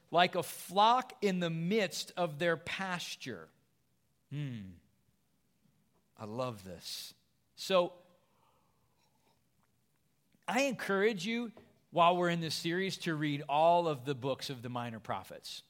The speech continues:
They're not real long. You could, you could do that easily. Start with Hosea, go all the way to Malachi, read 'em all, okay? If you read all of Micah, then you'll see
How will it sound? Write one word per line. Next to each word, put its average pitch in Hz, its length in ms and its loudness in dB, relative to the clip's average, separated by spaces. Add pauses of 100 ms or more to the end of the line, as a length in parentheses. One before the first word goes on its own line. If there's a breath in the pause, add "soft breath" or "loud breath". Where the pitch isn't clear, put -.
(360)
They're 175 120 -6
not 185 220 -2
real 156 160 0
long. 110 240 -4 (140)
You 147 100 -6
could, 143 160 -10 (180)
you 143 120 -12
could 139 120 -16
do 143 140 -6
that 127 160 -2
easily. 101 300 -10
Start 135 260 -4
with 156 140 -6
Hosea, 123 460 -4
go 113 120 -8
all 107 140 -4
the 123 80 -10
way 131 100 -6
to 131 60 -8
Malachi, 104 560 -8 (160)
read 123 180 -8
'em 110 100 -10
all, 90 180 -10
okay? 104 260 -8 (880 soft breath)
If 147 180 -4
you 151 160 -2
read 196 300 -2
all 180 360 4
of 151 180 0 (100)
Micah, 135 540 -4 (920)
then 151 220 -4
you'll 151 140 -2
see 135 580 -4